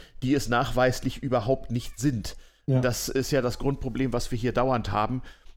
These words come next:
Speaker 1: Und ja, genau, nicht öffentliche Daten nützen, private Daten schützen, ist einer der sozusagen Grundpfeiler,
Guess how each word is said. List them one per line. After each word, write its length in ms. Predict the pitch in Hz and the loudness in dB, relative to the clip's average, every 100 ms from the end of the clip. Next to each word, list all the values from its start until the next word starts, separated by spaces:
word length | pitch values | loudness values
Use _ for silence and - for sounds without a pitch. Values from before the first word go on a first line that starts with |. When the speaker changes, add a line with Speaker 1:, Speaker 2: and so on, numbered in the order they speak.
| _ | _
Speaker 1:
Und 140 | - 110 | -2 2
ja, 200 | 127 139 | 4 4
genau, 500 | 131 107 113 160 - - - - - - | 2 4 4 2 0 -10 -12 -14 -6 -4
nicht 300 | 123 139 - | -2 -2 -2
öffentliche 420 | 147 151 151 135 143 | -2 0 -2 0 2
Daten 320 | 135 127 123 | 2 2 0
nützen, 320 | 127 - 147 | -2 -2 -6
private 480 | - 123 113 127 131 | -2 0 2 2 0
Daten 320 | 123 120 113 | 0 -2 -2
schützen, 400 | - 135 - 156 | -4 -4 -4 -4
ist 220 | 120 117 | -2 -2
einer 260 | 113 120 117 | -2 0 2
der 300 | 113 110 - | 2 0 -2
sozusagen 420 | 107 - 110 107 | -4 -2 -2 -2
Grundpfeiler, 840 | 107 117 143 - 127 113 113 104 | 0 0 -2 -2 2 2 4 2